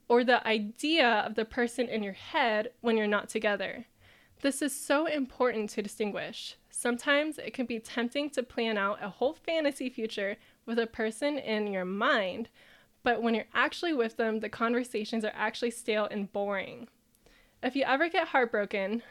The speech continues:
<laughs> know that it's part of the dating process. No matter what happens,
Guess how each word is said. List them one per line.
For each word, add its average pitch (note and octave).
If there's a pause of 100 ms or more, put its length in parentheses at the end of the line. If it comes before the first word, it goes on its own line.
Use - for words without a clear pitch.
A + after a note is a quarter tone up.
<laughs> -
know B3
that A#3+
it's -
part A#3
of A3
the G#3
dating G#3+
process. - (580)
No G3+
matter A3
what C#4+
happens, G3+